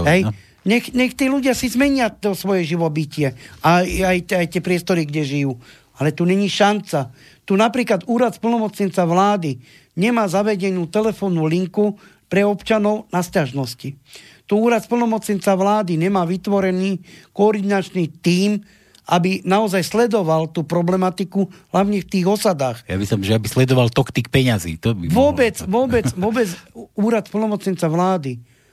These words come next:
Speaker 2: nerešpektuje status úradu. Nerešpektuje. Hej?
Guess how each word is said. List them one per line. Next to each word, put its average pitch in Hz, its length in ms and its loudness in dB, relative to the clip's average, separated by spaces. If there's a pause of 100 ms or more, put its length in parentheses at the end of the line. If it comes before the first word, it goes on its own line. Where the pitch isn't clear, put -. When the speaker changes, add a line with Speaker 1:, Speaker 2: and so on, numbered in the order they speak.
(320)
Speaker 2:
nerešpektuje 143 1120 -2 (240)
status 190 680 -2
úradu. 143 480 0 (800)
Nerešpektuje. 160 880 0 (400)
Hej? 180 160 4